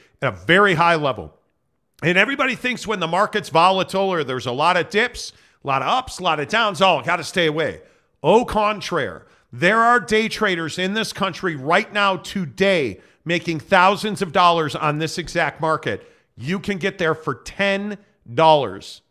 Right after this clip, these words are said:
Ten dollars today at try day trading dot com. Stop getting out of bed every morning and saying, "Man, I hate my boss. I hate my job. I'm dreading going back to the office. Oh, God, it's Monday." Those are the worst feelings. You know, when you get out of bed,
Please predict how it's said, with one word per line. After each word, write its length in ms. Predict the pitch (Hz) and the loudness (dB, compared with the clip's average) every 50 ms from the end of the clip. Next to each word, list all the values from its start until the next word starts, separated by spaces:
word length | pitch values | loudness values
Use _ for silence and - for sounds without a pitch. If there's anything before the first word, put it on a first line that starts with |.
| _ _ | _ _
Ten 200 | - 196 240 247 | 0 0 2 4
dollars 400 | 240 247 240 233 233 214 185 - | 4 4 4 4 4 2 -2 -4
today 220 | - 190 220 196 170 | -4 -4 -2 -2 -2
at 80 | 151 | -4
try 300 | - - 180 196 202 214 | -4 0 4 6 6 8
day 160 | 220 214 208 202 | 6 4 2 0
trading 400 | - - 214 202 196 190 185 151 | 0 -2 0 0 0 -2 -2 0
dot 260 | 175 165 156 147 - | 2 2 2 0 0
com. 400 | 151 170 175 175 180 180 165 - - - _ _ _ | -2 0 0 0 0 -2 -4 -8 -12 -16 _ _ _
Stop 440 | - - - - 208 208 240 247 - | -18 -14 -4 2 2 4 4 2 0
getting 220 | 254 262 285 277 | -4 -6 -4 -2
out 120 | 262 247 240 | -2 -2 -2
of 100 | 214 156 | 0 2
bed 180 | 202 185 175 | 2 4 4
every 180 | 175 151 156 151 | 2 0 0 -2
morning 360 | 135 123 120 120 120 123 131 | -2 -4 -4 -4 -4 -6 -6
and 100 | 131 123 | -8 -6
saying, 240 | - 180 170 156 151 | -4 -2 -2 -2 -2
"Man, 180 | 165 185 185 | -2 -2 -2
I 100 | 170 147 | -2 -4
hate 240 | - - 180 185 180 | -2 -2 -4 -4 -4
my 140 | 160 151 135 | -6 -8 -6
boss. 420 | - 139 120 95 87 - - - - _ _ _ - | -4 -4 -6 -6 -6 -10 -16 -18 -20 _ _ _ -10
I 80 | - - | -8 -8
hate 320 | - - 165 190 214 - | -6 -4 -4 -4 -4 -4
my 140 | 180 170 165 | -4 -4 -4
job. 420 | 127 - 143 117 107 95 87 85 - _ _ - - | -4 -2 -2 -2 -4 -4 -8 -12 -18 _ _ -8 -4
I'm 200 | 143 147 156 143 | -4 -4 -4 -4
dreading 440 | 110 - 135 143 185 202 196 196 202 | -6 -6 -2 2 2 2 2 2 0
going 240 | 180 190 190 185 170 | -2 -2 -2 0 0
back 220 | 165 160 160 - | 0 0 0 -2
to 100 | - 175 | -4 -6
the 140 | 147 151 147 | -6 -4 -2
office. 360 | 143 139 123 - 123 107 - - - | -2 -2 -4 -6 -10 -16 -14 -8 -4
Oh, 200 | 214 233 226 208 | -4 -4 -2 -2
God, 260 | 151 196 190 196 190 | -2 0 0 0 0
it's 180 | 175 156 - 165 | -2 -6 -10 -10
Monday." 520 | 175 175 175 160 143 123 107 87 67 - _ _ _ _ _ _ _ _ _ _ _ _ _ _ _ _ - | -8 -8 -8 -6 -6 -8 -8 -10 -12 -18 _ _ _ _ _ _ _ _ _ _ _ _ _ _ _ _ -2
Those 260 | 190 220 240 233 269 | -2 -2 -2 -2 -4
are 80 | 302 302 | -4 -4
the 120 | 294 302 | -4 -4
worst 460 | 269 202 180 196 214 196 - - - | -4 -4 -4 -4 -4 -6 -8 -10 -10
feelings. 340 | - 220 233 214 175 147 123 | -8 -6 -6 -6 -6 -8 -8
You 60 | 165 | -8
know, 60 | 233 | -8
when 140 | 254 269 240 | -8 -8 -8
you 80 | 240 240 | -10 -8
get 140 | - 330 330 | -6 -2 -2
out 140 | 311 277 247 | 0 0 -2
of 80 | 151 - | -2 -2
bed, 300 | 160 156 185 240 233 | -2 0 0 -2 -4